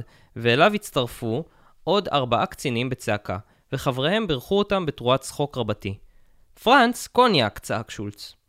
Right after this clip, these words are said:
פרנץ נכנס עם מגש, ועליו כוסות ובקבוקי קוניאק. הקצינים החלו שותים. שולץ ניגש אל הנערות וציווה עליהן להתפשט. הנערות נראו מבוהלות והתכנסו בפינת החדר, מצטופפות אחת אצל חברתה.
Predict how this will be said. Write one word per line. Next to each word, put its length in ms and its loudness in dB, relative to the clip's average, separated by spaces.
פרנץ 320 2
נכנס 380 -2
עם 60 0
מגש, 580 -2
ועליו 440 0
כוסות 360 -4
ובקבוקי 480 -6
קוניאק. 480 -8
הקצינים 400 -2
החלו 260 -2
שותים. 420 -6
שולץ 320 -2
ניגש 320 2
אל 80 0
הנערות 440 2
וציווה 360 0
עליהן 200 0
להתפשט. 600 -6
הנערות 440 2
נראו 160 0
מבוהלות 520 0
והתכנסו 480 -6
בפינת 400 -6
החדר, 420 -6
מצטופפות 680 -10
אחת 280 -6
אצל 200 -10
חברתה. 460 -10